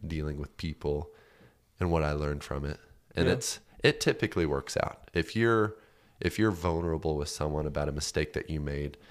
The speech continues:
Speaker 1: they're pretty typically understanding of it.
Speaker 2: Yeah.
Speaker 1: That was my takeaway.
Speaker 2: Mine's kinda the opposite, like, the, of what you said. So most of the time I'm,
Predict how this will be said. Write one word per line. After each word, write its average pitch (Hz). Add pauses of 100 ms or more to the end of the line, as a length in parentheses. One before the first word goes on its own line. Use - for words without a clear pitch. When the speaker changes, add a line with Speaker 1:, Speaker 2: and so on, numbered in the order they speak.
(200)
Speaker 1:
they're 123
pretty 123
typically -
understanding -
of -
it. 50
Speaker 2:
Yeah. 120 (380)
Speaker 1:
That -
was -
my 73
takeaway. - (960)
Speaker 2:
Mine's 135
kinda 107
the 71
opposite, 95
like, 101
the, 60 (220)
of 101
what 90
you -
said. 104
So 85 (640)
most 117
of 110
the 120
time 101
I'm, 98